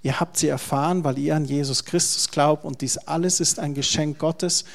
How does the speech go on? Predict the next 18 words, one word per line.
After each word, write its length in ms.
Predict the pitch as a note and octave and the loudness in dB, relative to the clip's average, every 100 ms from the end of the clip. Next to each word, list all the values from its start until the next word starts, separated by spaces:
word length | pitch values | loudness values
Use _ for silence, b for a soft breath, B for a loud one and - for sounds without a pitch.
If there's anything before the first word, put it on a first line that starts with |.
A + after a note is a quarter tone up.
| B B | B B
und 180 | - D3 | 0 6
nicht 440 | D#3 F3+ - - | 6 6 0 -4
euer 320 | - C#3 C3 C#3 | 0 2 0 -2
eigenes 520 | C3+ C#3 C#3 C3 - | -4 -2 0 0 -2
Werk." 380 | C3+ C3+ D3+ - - b b b b b b - | -4 -6 -8 -14 -18 b b b b b b -6
Das 180 | C3 | 0
ist 140 | D#3+ D3+ | 4 4
uns 240 | D3 - | 4 2
geschenkt 720 | - A2 - C#3+ F3 - - - - - | 0 0 2 2 0 -4 -10 -12 -20 -18
von 460 | - - C#3 C#3+ - - - | -4 2 2 2 -6 -20 -6
Gott. 340 | B2+ C3 - - - - - b b b b | -6 -4 -12 -14 -20 -20 -20 b b b b
Deswegen 340 | - - G3+ | 0 4 4
schenken 380 | D3+ E3+ G3+ G#3+ | 6 4 4 4
wir 80 | F3+ | 4
uns 160 | D#3 - | 4 2
an 160 | D3 | 0
Weihnachten 440 | C#3 F3+ F#3+ - E3 | 2 2 0 -2 -2
Geschenke. 560 | D3+ - G#3+ G#3 B2 | 0 0 0 -2 -4